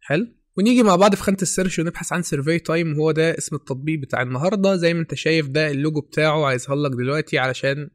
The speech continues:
لو انت مش عايز تخش على الرابط اللي في الديسكريبشن. المهم نبص على تقييم التطبيق. تقييم التطبيق هنا تلاتة أربعة من عشرة، وده تقييم للأمانة مش أحسن حاجة،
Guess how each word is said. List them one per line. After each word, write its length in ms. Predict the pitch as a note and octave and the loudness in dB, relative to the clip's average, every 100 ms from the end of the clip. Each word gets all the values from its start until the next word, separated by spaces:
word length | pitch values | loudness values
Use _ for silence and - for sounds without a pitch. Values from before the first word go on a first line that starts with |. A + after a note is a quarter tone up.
| _ _ _ | _ _ _
لو 180 | C#3+ C3+ | -4 -2
انت 140 | C#3+ | 0
مش 120 | B2+ B2 | -2 -2
عايز 140 | C#3+ | -4
تخش 260 | - C#3 A#2+ | -6 -6 -4
على 40 | |
الرابط 220 | C#3+ C#3 | -4 -4
اللي 100 | C3 | -6
في 60 | B2+ | -8
الديسكريبشن. 720 | B2+ B2 - F3+ - A#3+ A#3+ G3+ | -10 -12 -6 -6 -2 -2 -2 -2
المهم 420 | G#3 F3 B3+ B3+ - - _ D#3 | 0 2 0 0 -8 -20 _ -2
نبص 240 | E3+ - | 0 2
على 140 | D#3+ C#3+ | 2 2
تقييم 380 | D3 - E3+ | 0 2 2
التطبيق. 560 | F#3+ F#3+ C#3 C#3 F#3+ G#3 | 0 0 -4 -2 -2 -2
تقييم 280 | E3 E3 F3 | -2 -2 -2
التطبيق 440 | E3 D3+ D3 E3 - | -4 -6 -2 -2 0
هنا 120 | E3+ | -2
تلاتة 320 | D#3+ D3+ D#3 | 0 -2 0
أربعة 200 | C#3 D3+ | 0 0
من 120 | D3+ C3 | 0 0
عشرة، 300 | D#3 - D3+ | -4 -2 -2
وده 140 | D#3+ | 0
تقييم 460 | - - D3+ D#3+ C#3+ | -2 -4 -2 0 0
للأمانة 440 | C#3+ C#3+ D3 D#3+ | -2 -2 0 0
مش 160 | C#3+ - | -2 -4
أحسن 240 | C#3 D#3 D3 | -6 -6 -6
حاجة، 380 | F3+ G3+ A3+ | -2 0 0